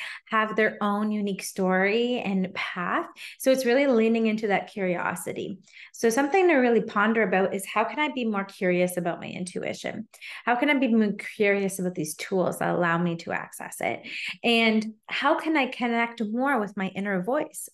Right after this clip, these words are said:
of my intuition? So intuition, um, intuitive voices, your higher self can really be like these quiet whispers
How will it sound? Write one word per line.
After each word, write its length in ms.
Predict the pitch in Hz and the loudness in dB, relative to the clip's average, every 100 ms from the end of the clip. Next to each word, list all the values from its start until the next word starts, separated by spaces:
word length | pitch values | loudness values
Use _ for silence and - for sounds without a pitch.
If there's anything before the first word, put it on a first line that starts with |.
| - | -10
of 100 | 196 | -4
my 120 | 190 | 0
intuition? 680 | 180 180 208 262 - - - - - - - | 0 0 -2 -2 -2 -8 -12 -16 -16 -14 -2
So 360 | 254 220 214 | 2 4 4
intuition, 800 | 220 294 311 285 285 294 277 277 277 - - - | 4 2 4 4 2 2 0 0 -4 -14 -10 -4
um, 520 | 208 196 190 - 180 _ - | -2 -2 -4 -8 -16 _ 0
intuitive 560 | 233 226 254 269 220 | 0 0 0 2 2
voices, 640 | 185 226 233 226 226 233 226 | 4 4 4 4 6 4 4
your 100 | 214 | -2
higher 340 | 226 226 233 | 0 2 0
self 300 | 226 214 214 | 0 -4 -4
can 220 | 233 202 | -4 0
really 540 | 190 196 226 226 226 180 | 2 2 2 0 -2 -4
be 180 | 208 208 | -4 -4
like 200 | 208 - | -6 -6
these 180 | 208 | -8
quiet 400 | - - 190 208 | -6 0 2 2
whispers 520 | 180 180 - 294 392 | 0 -2 0 2 2